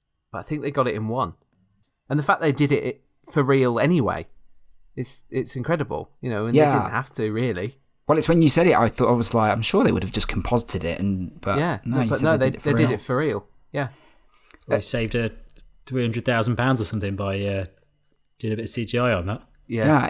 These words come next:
Speaker 2: it, interestingly, took, taking it back to Blades, uh, Pierce Brosnan and Toby Stevens did most of that sword fighting themselves. Uh, on the D V D extras, you, you can see them doing all their training. But Toby Stevens,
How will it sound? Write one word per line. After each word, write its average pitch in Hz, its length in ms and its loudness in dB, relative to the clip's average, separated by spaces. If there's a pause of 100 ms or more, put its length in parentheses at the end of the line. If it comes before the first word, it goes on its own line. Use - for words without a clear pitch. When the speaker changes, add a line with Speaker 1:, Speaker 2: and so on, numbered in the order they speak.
Speaker 2:
it, - 200 -6
interestingly, 139 640 2
took, 135 200 2
taking 143 280 2
it 117 60 -4
back 131 160 -2
to 127 80 0
Blades, 123 680 2
uh, 113 280 0
Pierce - 300 4
Brosnan 127 340 2
and 110 80 -2
Toby 120 200 2
Stevens 123 300 0
did 113 160 -2
most 127 300 4
of 120 80 -4
that 110 260 -4
sword 113 260 2
fighting 104 340 -2
themselves. 104 760 -2 (100)
Uh, 110 240 -2
on 117 140 4
the 113 100 2
D 117 160 0
V 107 80 -4
D 113 140 0
extras, 107 420 -2
you, 113 180 -2
you 117 140 -2
can 101 120 -4
see 135 140 2
them 120 100 6
doing 113 180 4
all 107 80 0
their 107 140 0
training. 117 560 0 (720)
But - 100 -4
Toby 139 260 2
Stevens, 117 680 2